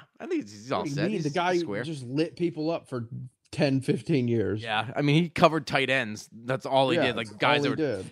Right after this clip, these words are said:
Speaker 1: four or five inches taller than him and sixty pounds heavier. Um, anyway, let's get into this Pats Colts game. I, they're built both, both, like, right up the middle, tough,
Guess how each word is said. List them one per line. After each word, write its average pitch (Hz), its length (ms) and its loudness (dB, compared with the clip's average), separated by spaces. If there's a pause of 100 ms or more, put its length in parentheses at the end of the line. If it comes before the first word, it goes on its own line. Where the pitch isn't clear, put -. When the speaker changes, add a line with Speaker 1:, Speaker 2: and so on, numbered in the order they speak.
Speaker 1:
four 156 380 2
or - 20 -4
five 135 260 2
inches 127 200 -8
taller 127 280 0
than 120 80 -6
him 107 120 -10
and 104 120 -10 (120)
sixty - 340 -8
pounds 113 240 -2
heavier. 113 360 -6 (480)
Um, 151 440 2
anyway, 196 160 4
let's 175 120 2
get 240 140 4
into 208 120 0
this 175 100 0
Pats 180 320 2
Colts 165 300 -2
game. 123 260 -4
I, 175 160 2 (440)
they're 233 180 4
built 208 440 2
both, 156 520 0
both, 160 520 2 (960)
like, 139 200 -16
right 151 220 4
up 170 120 4
the 160 100 0
middle, 151 200 0
tough, - 440 2